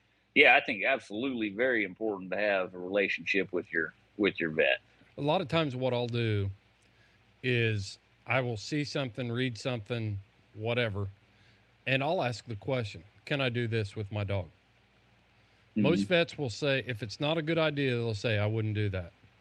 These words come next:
Speaker 1: Right.
Speaker 2: If it is something that will work, they'll say, "Well, you can do this, but you should follow
Speaker 1: Right.
Speaker 2: up with this."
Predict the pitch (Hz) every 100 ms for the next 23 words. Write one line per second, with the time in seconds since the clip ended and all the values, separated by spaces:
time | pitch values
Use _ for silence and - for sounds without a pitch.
0 | _ _ _ _ _ - - - - _
1 | _ _ 147 120 135 120 139 156 175 156
2 | - - _ - 156 139 139 127 127 117
3 | 107 113 113 107 _ _ - 120 117 101
4 | 135 117 104 101 _ _ _ _ 135 147
5 | 143 127 131 147 147 139 107 135 107 135
6 | 107 - 196 196 165 143 127 - _ _
7 | _ _ _ - 139 135 127 120 107 117
8 | 104 - 120 98 - -